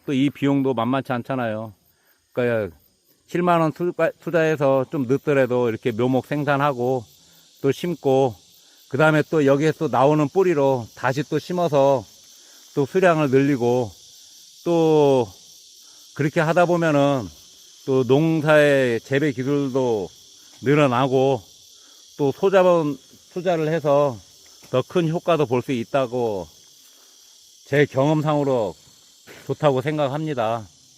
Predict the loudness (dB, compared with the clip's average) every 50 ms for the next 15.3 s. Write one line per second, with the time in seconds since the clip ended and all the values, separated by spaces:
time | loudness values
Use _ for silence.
0 | _ _ _ _ _ _ _ _ _ _ _ _ _ _ _ _ _ -20 _ _
1 | -4 -2 0 2 2 4 4 4 4 2 0 0 0 2 2 2 2 0 -4 -8
2 | _ _ _ _ _ _ _ _ _ _ _ _ _ _ _ _ _ _ _ _
3 | _ _ _ _ _ -4 -2 0 0 0 -2 -4 -4 0 0 2 2 4 2 2
4 | 2 2 0 0 0 -2 0 0 2 2 0 -2 -4 _ _ _ _ _ _ _
5 | _ _ _ _ -6 -4 -2 -4 -4 -4 -6 -4 -2 -2 0 0 0 -2 0 0
6 | 2 2 0 0 -2 -4 -4 -4 -2 -2 -4 -4 -4 -4 -4 -4 -4 -4 -4 -6
7 | -6 -6 -6 -6 -6 -4 -2 0 0 -2 -2 -4 -8 _ _ _ _ _ _ _
8 | -10 -6 -4 -2 0 0 0 0 0 0 -2 -2 -2 -4 -6 -6 -6 -6 -6 -6
9 | -8 -8 -12 -14 _ _ _ -20 -20 -20 -18 -10 -6 -2 -2 -2 -2 -4 -6 -6
10 | -6 -6 -4 -4 -4 -2 -2 -2 -4 -4 -8 -12 _ _ _ _ _ _ _ _
11 | _ _ _ _ _ _ _ _ _ _ _ _ _ _ _ _ _ _ _ _
12 | _ _ _ _ _ _ _ _ _ _ _ _ _ _ _ _ _ _ _ _
13 | _ _ _ _ _ _ _ _ _ _ _ _ _ _ _ _ _ _ _ _
14 | _ _ _ _ _ _ -2 0 2 4 6 6 6 6 6 6 4 4 2 0
15 | 0 0 0 -2 -2